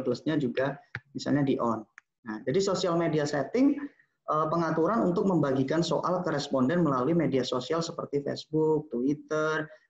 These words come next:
email, kemudian Google Plus, dan sebagainya.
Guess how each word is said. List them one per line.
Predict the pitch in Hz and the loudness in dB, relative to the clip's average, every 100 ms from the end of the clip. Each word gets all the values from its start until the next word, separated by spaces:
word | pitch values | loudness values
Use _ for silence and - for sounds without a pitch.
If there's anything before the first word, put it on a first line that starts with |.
| - | 0
email, | 131 135 156 160 156 156 160 156 _ _ _ _ - | 2 4 2 0 0 0 -2 -6 _ _ _ _ -2
kemudian | 123 120 127 123 123 | 0 2 2 0 -2
Google | 127 123 143 | -2 -2 0
Plus, | 165 - | -2 0
dan | 123 120 | 0 -2
sebagainya. | 127 113 113 113 110 | -2 -2 0 -2 -2